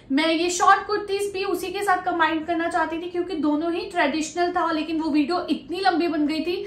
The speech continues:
तो मैंने सोचा क्यों ना मैं इसका second part लेकर आऊं। तो आज मैं आपके लिए लेकर आई हूँ short कुर्तीज Meesho की, वो भी बहुत कम prices में। Prices छोड़ो guys, quality की बात करते हैं।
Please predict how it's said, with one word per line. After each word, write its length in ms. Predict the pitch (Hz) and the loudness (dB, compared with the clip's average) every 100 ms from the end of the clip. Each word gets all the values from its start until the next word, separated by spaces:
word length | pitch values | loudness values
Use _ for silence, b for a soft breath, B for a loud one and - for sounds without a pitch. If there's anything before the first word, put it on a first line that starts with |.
| B B - | B B -4
तो 60 | |
मैंने 280 | 359 339 370 | 0 2 0
सोचा 280 | 392 392 453 | -2 0 0
क्यों 180 | 453 381 | 0 -2
ना 120 | 415 | 0
मैं 80 | 415 | -2
इसका 240 | 415 440 | -2 -2
second 420 | 453 392 349 330 311 | -2 -2 -2 -2 4
part 220 | 269 262 | 2 2
लेकर 260 | 254 262 | -2 -2
आऊं। 140 | 269 339 - - B B B B | -2 -4 -10 -20 B B B B
तो 60 | 359 | 4
आज 420 | - 311 381 466 | 6 8 8 6
मैं 80 | 427 | 2
आपके 260 | 392 370 349 | 0 2 -2
लिए 140 | 339 | 0
लेकर 300 | 311 302 302 | 0 0 0
आई 180 | 285 277 | 2 2
हूँ 160 | 285 320 | 2 0
short 420 | - 285 285 - | 0 0 0 0
कुर्तीज 560 | 254 247 311 339 - 262 | -2 -2 -4 -6 -6 -4
Meesho 440 | 247 269 - 359 359 | 2 2 2 0 0
की, 420 | 349 359 392 403 - | 0 0 0 -6 -4
वो 180 | 247 285 | 0 0
भी 280 | 233 254 370 | 0 0 0
बहुत 480 | 254 233 226 339 370 | 2 0 4 4 4
कम 140 | 392 392 | -2 -2
prices 480 | 381 359 320 359 - | 2 2 2 -2 -4
में। 180 | 370 403 B B B | -6 -6 B B B
Prices 560 | 349 349 349 302 427 - | 4 6 6 4 -2 -2
छोड़ो 240 | 359 349 | 0 0
guys, 320 | 339 339 - - | 0 0 -4 -6
quality 440 | 349 320 302 302 349 | 2 4 4 0 -4
की 120 | 349 | 2
बात 300 | 320 285 - | 4 2 0
करते 280 | 320 - 349 | -6 -4 -6
हैं। 160 | 370 | -6